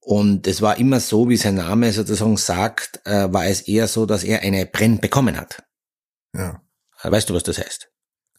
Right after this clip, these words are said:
Speaker 2: Aufgebrannt, ja.
Speaker 1: Aufgebrannt. Also der hat
Speaker 2: Ja.
Speaker 1: eine aufpaniert, aufgebrannt. Brennsteiner hat immer eine Brenn bekommen. Das hat aber seine Gründe gehabt. Der, der Bursche kämpft schon seit so vielen Jahren, ist sauschnell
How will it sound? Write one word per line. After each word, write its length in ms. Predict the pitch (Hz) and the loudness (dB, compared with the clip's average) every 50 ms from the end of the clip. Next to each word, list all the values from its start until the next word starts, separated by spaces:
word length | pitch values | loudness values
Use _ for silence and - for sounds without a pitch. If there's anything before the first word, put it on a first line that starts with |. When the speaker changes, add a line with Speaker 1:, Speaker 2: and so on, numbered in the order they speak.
| _ _ _ | _ _ _
Speaker 2:
Aufgebrannt, 540 | - 127 - - 117 - - 90 92 87 87 | -2 0 2 2 0 0 0 0 0 0 0
ja. 180 | 92 92 95 104 | 0 0 2 2
Speaker 1:
Aufgebrannt. 520 | 107 107 92 - - - - - - - _ _ _ | 2 2 2 0 -2 -4 -8 -14 -18 -20 _ _ _
Also 240 | - 90 87 87 92 | -6 -4 -2 0 2
der 100 | 92 92 | 2 2
hat 120 | 98 - | 2 0
Speaker 2:
Ja. 60 | - 95 | 0 0
Speaker 1:
eine 380 | 98 98 95 92 92 87 85 - - - - - - | 2 2 2 0 0 -2 -4 -8 -12 -20 -18 -10 -6
aufpaniert, 500 | - 101 - - 113 117 117 117 - - | -6 -4 0 2 2 2 2 0 0 -2
aufgebrannt. 680 | 101 - - 95 - 98 101 104 107 101 - - - _ _ - _ _ _ _ _ _ _ | -4 -2 -2 -2 -2 0 0 0 0 -2 -4 -10 -16 _ _ -20 _ _ _ _ _ _ _
Brennsteiner 520 | - 95 101 117 - - 107 104 107 107 104 | -2 0 0 0 0 0 0 0 2 2 0
hat 160 | 104 - - | -2 -2 0
immer 180 | 123 127 123 104 | 0 0 2 2
eine 220 | 95 101 95 90 | 0 0 -2 -2
Brenn 240 | - 90 92 104 110 | -2 -2 -2 -2 -2
bekommen. 320 | 120 - - 117 120 110 | -2 -2 -2 -2 0 0
Das 120 | 113 104 110 | 0 0 0
hat 100 | 139 - | 2 4
aber 100 | 147 139 | 4 4
seine 220 | - 139 127 123 | 4 4 4 4
Gründe 240 | 104 117 131 123 117 | 4 4 4 4 2
gehabt. 240 | - - - - - | 2 -2 -6 -4 0
Der, 220 | - 92 87 - - | 0 0 0 0 -2
der 120 | 95 101 107 | -2 -2 0
Bursche 300 | - 139 135 - - - | 2 0 0 0 -2 -2
kämpft 280 | - 127 120 110 - | -2 -2 -2 -2 -2
schon 120 | - 117 107 | -2 -2 -2
seit 180 | - 107 95 | 0 -2 -2
so 100 | - 123 - | -2 -2 -2
vielen 240 | - - 127 120 | 0 2 2 2
Jahren, 400 | 107 90 87 95 110 123 120 104 - _ _ _ _ | 2 2 0 0 0 -2 -2 -4 -10 _ _ _ _
ist 200 | - 107 - - | -6 -4 -4 -2
sauschnell 540 | - 95 92 123 - - 101 95 107 117 | -2 0 0 0 0 0 0 0 0 -2